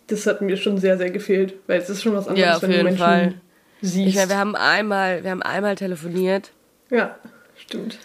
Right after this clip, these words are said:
Speaker 2: Ähm, aber halt dann
Speaker 1: Richtig
Speaker 2: auch nur
Speaker 1: altmodisch.
Speaker 2: telefoniert. Ja,
Speaker 1: Ja.
Speaker 2: so, keine Ahnung, wann haben wir das letzte Mal so richtig lang telefoniert? Irgendwie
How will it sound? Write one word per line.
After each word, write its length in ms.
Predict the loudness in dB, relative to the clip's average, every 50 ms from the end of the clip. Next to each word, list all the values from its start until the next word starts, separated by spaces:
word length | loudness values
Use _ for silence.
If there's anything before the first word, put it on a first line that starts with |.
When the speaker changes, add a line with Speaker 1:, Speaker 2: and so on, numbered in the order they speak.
| -20 _ -2
Speaker 2:
Ähm, 340 | 0 2 2 2 2 0 0
aber 200 | 0 0 2 2
halt 160 | 2 2 4
dann 80 | 4 4
Speaker 1:
Richtig 40 | 4
Speaker 2:
auch 100 | 4 4
nur 80 | 4 4
Speaker 1:
altmodisch. 60 | 4 4 2 0
Speaker 2:
telefoniert. 680 | 0 0 -2 -2 0 0 2 2 2 2 0 -2 -10 -20 -20 -20 -20 -20 -20 _ _
Ja, 320 | 0 2 4 4 4 2 0
Speaker 1:
Ja. 100 | 0 -2
Speaker 2:
so, 240 | -2 -2 -2 -2 -4 -10 -18 _
keine 220 | -8 -4 0 0 0
Ahnung, 160 | 0 0 -2
wann 140 | -4 -2 -2
haben 120 | 0 0
wir 60 | 0
das 140 | 0 -2 -4
letzte 220 | -6 -10 -8 -6 -6
Mal 80 | -6
so 120 | -6 -6 -8
richtig 440 | -8 -8 -10 -10 -14 -14 -14 -16 -14
lang 360 | -14 -12 -10 -8 -8 -8 -8
telefoniert? 680 | -6 -4 -4 -4 -4 -6 -8 -4 -2 -2 -2 -4 -4 -6
Irgendwie 420 | -6 -6 -2 -2 -2 -2 -2 -4